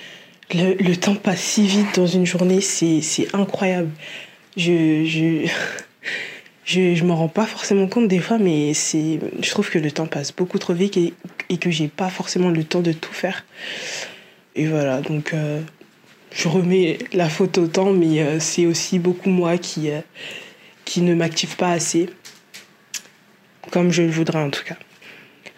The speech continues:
Après, ouais, comme tout le monde, je pense que, euh, dès que t'es productif, tu te sens, tu te sens heureux, t'es, t'es content de toi, voilà, c'est, c'est, c'est normal et ça fait du bien aussi,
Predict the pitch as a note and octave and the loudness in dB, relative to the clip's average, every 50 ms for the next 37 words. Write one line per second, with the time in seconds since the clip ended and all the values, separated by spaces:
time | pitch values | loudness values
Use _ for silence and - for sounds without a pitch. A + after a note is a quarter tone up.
0 | - - - F3 E3 D#3+ D#3+ - - G#3+ G#3 G3+ G#3 A3+ A3+ A3+ F#3+ D#3+ D3+ D3+ | -10 -4 0 0 0 2 2 0 0 2 4 4 4 4 2 2 0 0 0 0
1 | D#3+ F3+ F#3 G3 G3+ G3 - - - F#3 F3+ F3+ - - - - E3 D#3+ D#3 D3 | 0 2 2 4 2 0 0 -2 -2 -2 -2 -2 -4 -6 -2 -2 0 2 2 2
2 | D3+ D3+ D3 D#3+ D#3+ D#3+ - F3+ - _ - - - - _ _ _ _ _ - | 2 0 0 0 0 -2 -2 -6 -10 _ -20 -20 -20 -20 _ _ _ _ _ -2
3 | F3 F3 F3 - F#3 E3+ - - F#3 E3+ E3+ E3+ E3+ - - - G#3+ G#3 G#3 - | -2 -2 0 0 -2 -2 0 -2 0 0 0 0 -2 -2 0 2 2 2 2 -2
4 | - E3+ - - - E3 D#3 D3+ D3 D3+ D#3 D#3 - - - - - D3 D3 D3+ | -8 -8 -6 -4 -4 -4 -4 -4 -4 -4 -6 -8 -10 -12 -10 -6 -4 -2 -2 0
5 | D3 D3 D#3 E3 F3+ G3 G3 G3 G3+ F#3+ F#3+ - E3 D3 C#3+ C#3+ C#3+ D#3+ - _ | -2 0 2 2 4 4 6 4 4 2 0 -2 -2 -2 -2 -2 -4 -6 -8 _
6 | - - - - - _ - - F3+ - F3+ F3 D#3+ - E3+ E3 D#3+ D#3+ - - | -20 -20 -20 -20 -20 _ -2 -2 -2 0 0 0 0 2 2 0 0 0 0 2
7 | G3+ G3 G3 F#3+ G3 G3 G3 G3 G3+ G3+ - _ - - - - - _ _ _ | 2 4 4 4 2 2 2 2 0 -2 -4 _ -20 -20 -20 -20 -20 _ _ _
8 | - - - F3 E3+ F3+ G3 G#3 G3+ - _ _ _ _ - - - - E3 D3+ | -20 -8 -2 0 0 2 0 -2 -4 -8 _ _ _ _ -10 -6 0 2 4 4
9 | D3+ D3+ D3+ C#3+ C#3+ - - - F3 E3 D#3+ D#3 D#3 D#3 - - E3+ D3+ D3 D3+ | 4 4 2 2 0 -2 -2 0 2 4 4 4 2 2 0 0 0 0 2 0
10 | D3 D3+ D#3+ E3+ F#3+ F#3+ F3+ D#3 - - _ _ _ _ _ _ _ - D#3+ D#3 | 0 0 0 2 2 0 0 -2 -6 -12 _ _ _ _ _ _ _ -4 -4 -2
11 | D3+ D3+ D3 D3 C#3+ C#3 - E3 D3 - - D#3+ D3+ D#3 D3+ D#3+ E3 F3 F#3 D#3+ | -2 0 -2 -2 0 0 0 -2 -2 -2 -2 -2 0 0 0 0 2 2 2 0
12 | - - B2+ | 0 -2 -4